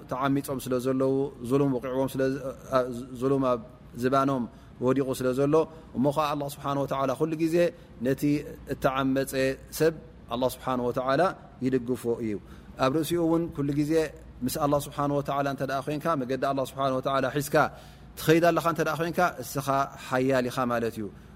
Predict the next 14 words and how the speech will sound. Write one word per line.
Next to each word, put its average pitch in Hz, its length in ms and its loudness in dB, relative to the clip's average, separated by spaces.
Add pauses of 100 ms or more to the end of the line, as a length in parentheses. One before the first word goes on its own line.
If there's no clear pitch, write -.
(320)
ምስ - 140 -2
ኣላህ 139 240 4
ስብሓነ 135 320 -2
ወተዓላ 135 300 -2
እንተ 131 160 -2
ደኣ 139 120 -2
ኣለኻ 131 220 -4
ኮይንካ 143 280 -4
ብ-፣ 147 240 0
ብኣላህ 127 320 0
ስብሓነ 127 320 -6
ወተዓላ 139 360 4 (480)
ሓይሊ 135 260 6
ኣለካ 131 240 2